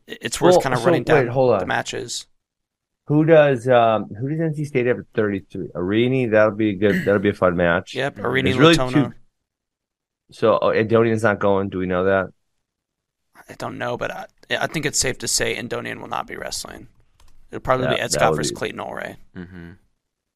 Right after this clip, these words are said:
Speaker 2: Okay. I mean, that's still, that's still a competitive match.
Speaker 1: Well, there's,
Speaker 2: Um,
Speaker 1: there's a lot of competitive matches that are kinda toss-ups, which makes this duel extra
Speaker 2: Yes.
Speaker 1: fun.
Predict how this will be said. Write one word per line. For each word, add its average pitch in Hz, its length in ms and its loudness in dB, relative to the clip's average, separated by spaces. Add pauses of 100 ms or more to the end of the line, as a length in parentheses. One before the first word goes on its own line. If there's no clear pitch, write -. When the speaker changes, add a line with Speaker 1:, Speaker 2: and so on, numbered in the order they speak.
(120)
Speaker 2:
Okay. 113 240 -2
I 87 120 0
mean, 131 160 2
that's 185 260 2
still, 127 200 4
that's 139 160 2
still 120 180 2
a - 40 0
competitive 78 420 -6
match. 76 500 -6 (560)
Speaker 1:
Well, 90 220 4
there's, 82 200 0
Speaker 2:
Um, 147 80 -12
Speaker 1:
there's 165 160 0
a 180 40 0
lot 214 220 4
of - 140 -4
competitive 143 480 -2
matches 123 600 -2 (140)
that 123 140 -4
are 123 80 -2
kinda 160 240 -4
toss-ups, - 560 -2
which 117 200 -8
makes 120 280 -6
this - 380 -6 (580)
duel 123 220 -6
extra 110 360 -4
Speaker 2:
Yes. - 80 -16
Speaker 1:
fun. 131 280 -4